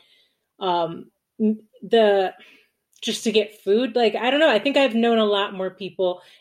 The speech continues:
and I don't know them very well, but I've, in passing, I feel like I know a lot more people who've hunted that are way more, like, into the sport of it, and it's a lot less about the food for them. I think it's more about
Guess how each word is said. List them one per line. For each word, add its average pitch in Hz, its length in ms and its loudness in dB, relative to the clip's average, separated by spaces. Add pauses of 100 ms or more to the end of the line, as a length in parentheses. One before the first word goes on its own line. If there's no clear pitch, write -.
(160)
and 214 120 2
I 214 60 2
don't 226 280 0
know 208 280 2
them 190 240 -2
very 175 320 -2
well, 160 360 -8
but 175 100 -8
I've, 175 240 -6 (200)
in 196 200 -6
passing, 185 420 -12
I 175 100 -8
feel 185 180 -2
like 180 140 -4
I 180 320 -4
know 185 200 0
a 185 180 0
lot 180 220 -4
more 185 100 -6
people 185 460 -4
who've 180 220 -4 (100)
hunted 190 480 -2 (380)
that 185 300 0 (560)
are 202 160 4
way 196 240 4
more, 190 340 -2
like, 175 200 -6
into 185 200 -2
the 165 120 -6
sport 180 340 -4
of 196 100 2
it, 214 180 2
and 185 100 -4
it's 180 160 -8
a 180 40 -2
lot 180 240 -4
less 175 180 -10
about 156 260 -12
the 143 80 -20
food 165 360 -12
for - 140 -14
them. 160 220 -10
I 170 100 -14
think 165 180 -14
it's 170 220 -14
more 165 180 -8
about 160 340 -6